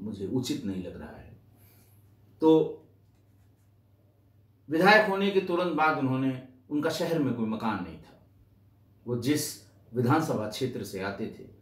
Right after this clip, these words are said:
वहीं वो गांव के मकान में रहा करते थे। शहर में उन्होंने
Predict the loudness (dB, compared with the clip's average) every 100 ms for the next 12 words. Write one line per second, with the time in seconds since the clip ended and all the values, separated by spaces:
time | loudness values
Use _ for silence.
0 | _ _ -2 0 2 0 -2 -2 -2 -4
1 | -6 -8 -6 -6 -8 -8 -8 -8 -12 -16
2 | -18 -20 -20 -20 -20 _ _ _ -20 -20
3 | -20 -20 _ -20 _ -4 2 2 4 2
4 | 2 4 2 2